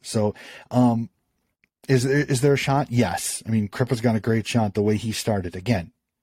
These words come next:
long season still, twenty games still to play. Right now, yes, it's hard to say that Crippa is not a lock, but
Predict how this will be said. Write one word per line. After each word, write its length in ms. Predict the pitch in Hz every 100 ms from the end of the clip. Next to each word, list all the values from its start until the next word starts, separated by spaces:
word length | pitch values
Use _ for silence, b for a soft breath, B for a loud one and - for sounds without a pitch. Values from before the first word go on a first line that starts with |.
| _ -
long 640 | 95 104 113 120 120 120
season 400 | 113 110 90 85
still, 220 | - 92 92
twenty 320 | - 107 123
games 300 | 120 117 110
still 180 | 110 104
to 60 |
play. 340 | 98 104 92 76 B B B B
Right 240 | 98 120 143
now, 360 | 135 120 110 -
yes, 440 | - 107 - - -
it's 160 | 120 110
hard 300 | 110 120 113
to 60 | 110
say 340 | - 127 101
that 140 | 95
Crippa 280 | - 110 110
is 140 | 104 107
not 160 | 107
a 100 | 107
lock, 400 | 104 107 98 - - _
but 220 | 110 107